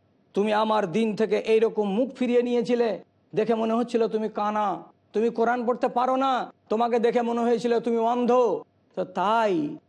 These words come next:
তুমি আমার দিন থেকে বেজার হয়েছিলে বলে আজ আমি তোমাকে হাসরের ময়দানে কানা করে উঠিয়েছি,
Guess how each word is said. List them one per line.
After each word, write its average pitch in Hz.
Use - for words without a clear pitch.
তুমি 202
আমার 180
দিন 247
থেকে 220
বেজার 190
হয়েছিলে 233
বলে 240
আজ 277
আমি 247
তোমাকে 220
হাসরের 214
ময়দানে 202
কানা 254
করে 226
উঠিয়েছি, 269